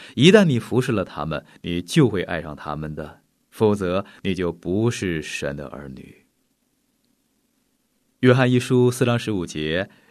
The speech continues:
经文说：“凡认耶稣为神儿子的，神就住在他里面，他也住在神里面。”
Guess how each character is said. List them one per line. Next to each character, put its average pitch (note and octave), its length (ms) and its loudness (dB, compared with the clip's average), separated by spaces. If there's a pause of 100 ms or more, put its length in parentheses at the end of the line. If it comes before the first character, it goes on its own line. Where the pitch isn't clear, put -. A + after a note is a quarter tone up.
经 F2 160 -8
文 E2+ 140 -4
说 E2 360 -4 (200)
：“凡 B2+ 260 2
认 F3 160 4
耶 B2+ 140 4
稣 B2+ 240 -2
为 G#2+ 180 0
神 G#2+ 160 -2
儿 E2+ 340 0
子 D3+ 180 2
的， D#2+ 200 -4 (160)
神 F#2+ 180 -4
就 F#2+ 180 -4
住 G#2 260 -2
在 D#2 200 -4
他 F2 220 -8
里 E2 140 -8
面， F2+ 360 -8 (280)
他 A2 140 -2
也 F#2 120 0
住 F2+ 200 -4
在 D#2 300 -4
神 D2 380 -10
里 C#2 160 -12
面。” C#2 320 -14